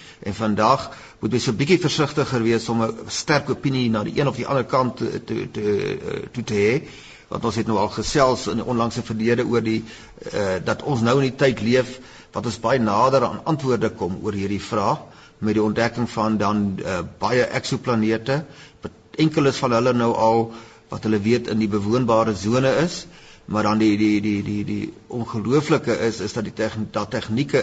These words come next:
is om inligting oor die atmosfeer van hierdie planete te bekom. En dan is dit voorsienbaar dat dalk binne die volgende tien, twintig jaar in ons leeftyd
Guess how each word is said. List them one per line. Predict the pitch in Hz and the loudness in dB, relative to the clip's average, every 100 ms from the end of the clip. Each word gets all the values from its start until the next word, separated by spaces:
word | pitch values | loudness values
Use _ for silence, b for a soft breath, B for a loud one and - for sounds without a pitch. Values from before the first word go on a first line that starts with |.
| 123 | 0
is | 110 | -2
om | 110 - | -4 -2
inligting | - 131 127 | -2 -2 -2
oor | 107 | -2
die | 107 | -2
atmosfeer | 113 120 104 - - | -4 -6 -4 0 0
van | 123 104 | 0 -2
hierdie | 101 95 | -2 -4
planete | 104 101 101 98 | -4 -2 -4 -6
te | 101 | -10
bekom. | 92 87 - 147 202 B B B B B _ | -10 -6 -2 0 -2 B B B B B _
En | 143 110 | -2 -2
dan | 101 143 127 95 - - - - _ | 0 2 2 -2 -8 -18 -20 -20 _
is | 120 113 | -8 -6
dit | 113 | -8
voorsienbaar | - 120 - 127 110 110 98 | -6 -8 -4 -2 0 0 -2
dat | 95 87 | -6 -8
dalk | - 113 101 | -2 -2 -2
binne | 107 110 | -2 -2
die | 107 - | -2 -2
volgende | 113 110 117 101 | -2 -2 -4 -6
tien, | 117 110 107 | -2 -2 -2
twintig | 101 110 - 98 | -2 -4 -4 -4
jaar | 101 95 104 110 | -2 0 0 -2
in | 90 | -4
ons | 92 113 101 | -6 -6 -4
leeftyd | 104 101 - 107 101 | -4 -4 -2 -2 -2